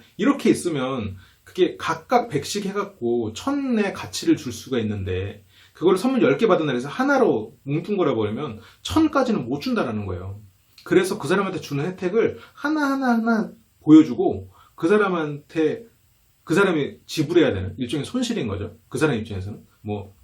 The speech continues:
다른 혜택을 받으니까 손실이라기 좀 그렇지만 그 사람이 지불해야 되는 비용은 하나로 뭉뚱그리는 거예요. 당신이 뭐 어떤 것도 내고요, 어떤 것도 내고요, 어떤 것도 내고요.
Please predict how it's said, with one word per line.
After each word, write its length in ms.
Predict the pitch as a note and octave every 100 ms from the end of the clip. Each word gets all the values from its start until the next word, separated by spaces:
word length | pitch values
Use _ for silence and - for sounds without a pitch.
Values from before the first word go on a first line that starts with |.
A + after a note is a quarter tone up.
| _ -
다른 180 | - B2
혜택을 180 | F3+ G3+
받으니까 220 | B2+ A2+
손실이라기 460 | F#3 F#3 F3+ D3 A2
좀 160 | G#2+
그렇지만 380 | G2 F#2 F#2 F#2+ - - _ -
그 60 |
사람이 360 | D3 D3+ C3+ G#2+
지불해야 440 | - A#2+ B2+ B2
되는 180 | A2 G2+
비용은 520 | - D3+ D3+ G3+ - - - _
하나로 400 | - C#4 B3+ D3+
뭉뚱그리는 580 | A#2+ - C3+ G#2 F2+ F#2
거예요. 100 | - _ _ _ _ _ _ _ _ _ _ _ _ - -
당신이 340 | D3 D3 D3
뭐 240 | A#2+ A#2 A#2
어떤 360 | - D3+ B2+
것도 220 | A2+ A2+ A#2+
내고요, 260 | G2+ F3
어떤 240 | D3 D#3 B2+
것도 180 | A#2+ A2+
내고요, 340 | F#2 B2+ F3+
어떤 260 | G#2 - B2+
것도 160 | A2+
내고요. 260 | A2 C#3+